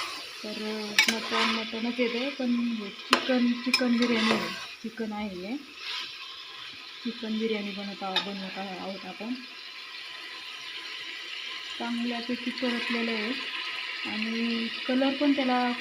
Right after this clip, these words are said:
खूप छान आलेला आहे. अं, तरी आणखीन थोडंसं आपण याला परतून घे-, अं, घेणार आहोत. आणखीन थोडंसं तेल सुटेपर्यंत याला आणखीन एक पाच मिनटं असं परतून घेऊ.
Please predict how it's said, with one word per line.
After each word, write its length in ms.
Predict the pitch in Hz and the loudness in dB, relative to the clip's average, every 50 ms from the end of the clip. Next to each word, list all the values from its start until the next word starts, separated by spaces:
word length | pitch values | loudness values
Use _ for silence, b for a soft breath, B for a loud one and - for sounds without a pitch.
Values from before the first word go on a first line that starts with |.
| - | 0
खूप 260 | 262 254 262 - - | 0 4 4 4 6
छान 220 | - 247 226 226 220 | 6 4 4 6 6
आलेला 300 | 214 208 208 208 208 214 | 4 4 4 2 2 2
आहे. 180 | 214 208 190 170 - - - - - - - - - - - - - - - - - - - - - | 2 2 2 0 0 0 0 0 0 2 2 0 0 0 0 0 -2 -2 -2 -2 -2 -2 -2 0 0
अं, 260 | - 202 202 - - | 2 2 2 2 2
तरी 160 | 233 233 254 | 2 4 4
आणखीन 540 | 254 240 254 269 277 277 277 - 294 302 302 | 6 6 8 8 8 8 6 6 6 6 6
थोडंसं 440 | 294 269 254 233 226 233 - 214 247 277 311 - - - - - - - - - - - - | 6 8 8 8 8 8 8 8 6 6 4 2 2 0 0 0 2 0 0 0 0 2 2
आपण 240 | 208 208 214 214 220 | 2 2 2 2 2
याला 140 | 226 226 247 | 4 4 2
परतून 600 | 240 - 269 277 269 262 254 - 277 262 262 254 | 2 4 4 4 6 6 6 6 6 8 8 8
घे-, 100 | 269 269 | 8 6
अं, 420 | 269 - - - 214 202 208 - - - - - | 6 4 4 2 4 4 4 4 4 4 4 6
घेणार 300 | 240 247 240 226 214 208 | 6 6 6 6 6 6
आहोत. 200 | 202 202 196 185 180 190 - - - - - - - - - - - - - - - - - - - - | 6 6 4 4 4 4 4 4 4 4 4 4 4 4 4 4 4 4 4 4 4 4 4 4 6 4
आणखीन 440 | 214 226 240 240 - - 247 233 233 | 4 6 4 4 4 4 6 6 4
थोडंसं 840 | 226 233 226 208 208 202 190 - - 214 214 214 214 214 214 208 208 196 - - - - | 4 4 4 6 6 6 6 6 4 6 6 6 6 4 4 4 4 2 2 2 4 6
तेल 220 | 254 247 240 240 | 8 8 8 6
सुटेपर्यंत 760 | 226 - - 214 - 233 220 - 233 226 226 226 220 214 - | 4 4 2 2 4 4 4 4 4 4 6 4 4 4 4
याला 260 | 220 214 208 214 247 285 - - - - - - - - - - - - - - | 4 4 4 4 4 2 2 2 0 0 0 0 0 0 0 0 0 0 0 2
आणखीन 340 | 202 226 240 - - 226 226 | 2 2 2 2 4 6 6
एक 220 | 226 240 - - | 8 6 4 4
पाच 180 | - 254 240 240 - 233 | 6 6 6 6 4 4
मिनटं 380 | 240 240 240 240 226 254 254 262 247 254 247 240 - - - - - - - - - - - - | 4 6 6 4 2 2 -2 -2 -4 -8 -10 -12 -12 -14 -14 -14 -14 -14 -14 -14 -14 -16 -4 -4
असं 200 | - 226 - 233 | -4 -2 0 -2
परतून 720 | 220 - 262 262 269 277 269 269 - 277 269 262 262 262 | 0 2 2 4 4 4 4 2 2 2 4 6 6 4
घेऊ. 420 | 254 254 240 226 240 233 226 233 | 4 2 2 2 4 6 4 4